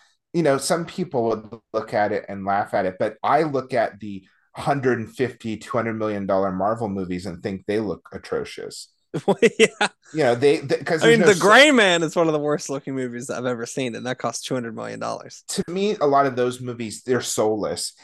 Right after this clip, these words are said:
Speaker 1: And as sick and depraved as some people may think Terrifier two is, and even I think it's sick and depraved,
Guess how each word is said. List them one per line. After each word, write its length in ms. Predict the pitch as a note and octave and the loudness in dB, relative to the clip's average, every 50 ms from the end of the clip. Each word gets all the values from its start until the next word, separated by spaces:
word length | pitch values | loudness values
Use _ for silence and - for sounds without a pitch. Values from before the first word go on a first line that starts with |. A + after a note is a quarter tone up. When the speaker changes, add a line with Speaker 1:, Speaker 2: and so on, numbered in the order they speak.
| - - - | -14 -4 -2
Speaker 1:
And 260 | C3 C3 B2+ B2 - - | -2 -2 -2 -2 -6 -2
as 440 | B2+ B2+ A#2+ A#2 A2+ - - - _ _ _ - | 0 0 0 0 -2 -4 -8 -10 _ _ _ -10
sick 380 | - - - E3+ E3 F3 - | -8 -4 -2 0 -2 0 0
and 120 | G3+ E3+ D3+ | -2 -2 -2
depraved 800 | C#3 A2 - - - C#3+ B2 A#2 A#2 A#2+ A#2 A2+ A2+ A#2+ - - _ _ _ _ _ _ _ | -4 -4 -6 -6 -4 -2 -2 0 0 -2 -4 -4 -6 -10 -16 -20 _ _ _ _ _ _ _
as 600 | - A#2 A2+ A2 A2 G#2+ G#2+ G2 G#2 G#2 - - - _ _ _ _ _ _ _ _ _ _ _ _ _ | 0 2 4 4 4 4 2 0 -4 -6 -8 -12 -14 _ _ _ _ _ _ _ _ _ _ _ _ _
some 300 | - - - D#3+ C3+ C3+ | -10 -6 -2 -2 -2 -2
people 300 | C3 - C3+ B2+ B2+ B2+ | -4 -6 -6 -4 -4 -4
may 180 | A#2+ A#2+ A2+ G#2+ | -2 0 -2 -2
think 280 | G#2+ - C3 A2+ F#2+ - | -2 -4 -6 -6 -6 -6
Terrifier 600 | - C3+ A#2 A2 G#2+ - - A2 G2+ F#2+ F#2 F#2 | -2 0 0 0 0 0 0 2 2 2 -2 -4
two 280 | - - - B2+ A#2+ A2 | -6 -6 -4 -2 -2 -2
is, 100 | G#2 G2+ | -2 -2
and 100 | C3+ D#3+ | -2 -2
even 200 | E3+ D3+ C3 C3+ | -2 -2 -2 0
I 180 | A#2 C#3+ D#3 E3+ | 0 0 0 0
think 240 | E3+ F3 C3 - | -2 -6 -6 -6
it's 140 | A2+ - - | -8 -10 -8
sick 180 | - A#2+ - - | -6 -6 -6 -6
and 100 | G#2+ G#2 | -6 -6
depraved, 460 | G2+ F#2+ - C3+ A#2+ A2+ A2 G#2 A2+ | -6 -4 -2 0 0 0 0 -4 -8